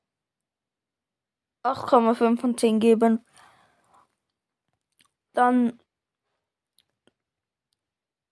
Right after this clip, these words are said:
das ist jetzt das vierte, das war das vom Brawl Podcast.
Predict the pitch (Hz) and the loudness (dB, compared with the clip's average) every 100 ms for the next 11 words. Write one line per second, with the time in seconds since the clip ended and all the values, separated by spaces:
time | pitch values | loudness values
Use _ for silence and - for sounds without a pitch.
0 | _ _ _ 269 262 240 240 - 233 226 | _ _ _ -2 0 0 -2 2 4 4
1 | 226 - 233 226 226 - - - _ _ | 0 -4 4 4 4 0 -6 -10 _ _
2 | _ _ - - _ _ _ _ _ - | _ _ -20 -20 _ _ _ _ _ -20
3 | - - 277 311 - 311 311 - _ _ | -20 -8 -2 -2 2 4 4 -2 _ _
4 | _ _ - 240 233 240 233 226 220 240 | _ _ -4 0 0 -2 0 2 6 6
5 | 233 262 254 - 233 226 | 6 0 -2 2 4 4